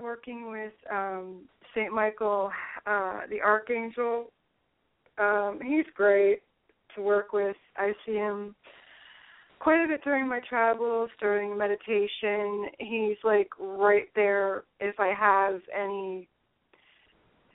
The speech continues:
issues with self-confidence, if I have, you know, anyone throwing dark energy at me. Um, the first time I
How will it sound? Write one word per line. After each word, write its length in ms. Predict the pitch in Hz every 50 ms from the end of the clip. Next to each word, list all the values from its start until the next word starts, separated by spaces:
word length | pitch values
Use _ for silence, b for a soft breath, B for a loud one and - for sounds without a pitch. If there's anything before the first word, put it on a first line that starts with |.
| _ _ _ -
issues 400 | 214 240 226 - - 233 220 220 - 202
with 180 | 202 196 190 - -
self-confidence, 1040 | - 196 185 - - - 285 285 294 302 - 302 285 277 277 269 262 262 262 254 247 _ 285 302 - - - -
if 120 | 208 202 -
I 180 | 208 196 196 202 -
have, 440 | 220 202 202 196 190 190 196 190 185 185 _ _ _ _ _ _ _ 185 175 202
you 100 | 214 214
know, 180 | 202 202 202 - 190
anyone 520 | 202 208 202 202 202 202 196 190 190 196 - -
throwing 320 | 214 202 202 196 190 190 - -
dark 280 | 202 190 190 180 - _ _ - B B B B B 208
energy 500 | 214 220 220 220 220 - - 220 208 202
at 300 | 196 202 202 - - -
me. 440 | 208 208 202 202 202 202 196 196 139 _ _ _ _ _ _ _ _ _ b b b b b b b b b b b b b b b b _ _ _ -
Um, 560 | 208 208 196 190 190 185 185 185 190 185 185 185 - _ _ _ -
the 100 | 220 214 214 - - -
first 220 | - 302 349 349 - - 359
time 220 | 403 440 427 415
I 120 | 403 392